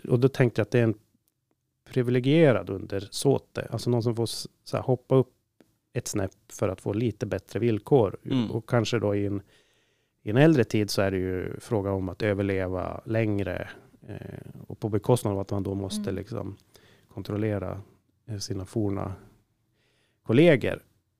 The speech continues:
Speaker 1: Eh, men det valet gör man om man får möjlighet, eller många i alla fall. Och
Speaker 2: Mm.
Speaker 1: det är liksom ett sätt att ta sig vidare i, i, i en ganska begränsad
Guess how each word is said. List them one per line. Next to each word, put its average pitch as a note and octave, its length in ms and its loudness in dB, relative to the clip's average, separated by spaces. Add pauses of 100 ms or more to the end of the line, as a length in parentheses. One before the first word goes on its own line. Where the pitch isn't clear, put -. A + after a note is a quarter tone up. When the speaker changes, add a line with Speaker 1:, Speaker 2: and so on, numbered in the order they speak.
(680)
Speaker 1:
Eh, A#2 440 4
men B2+ 160 4
det D3+ 140 8
valet A#2+ 400 6
gör D#3 180 6
man A2 200 2
om G2+ 80 0
man G2+ 160 -2
får G#2 220 -6
möjlighet, A2+ 720 -4 (120)
eller A2+ 120 0
många B2+ 240 2
i B2+ 40 0
alla - 140 -6
fall. - 260 -8
Och A#2 180 -4
Speaker 2:
Mm. A2 220 -4
Speaker 1:
det A#2+ 100 -2
är A2+ 60 0
liksom G#2+ 320 -6
ett G#2+ 120 -10
sätt - 240 -8
att - 240 -14 (120)
ta G#2 140 -8
sig G#2+ 140 -10
vidare G#2+ 380 -6
i, G#2+ 60 -8
i, A#2 400 -10
i A2 220 -10
en G#2+ 180 -6
ganska G#2 420 -8 (1160)
begränsad A2 640 2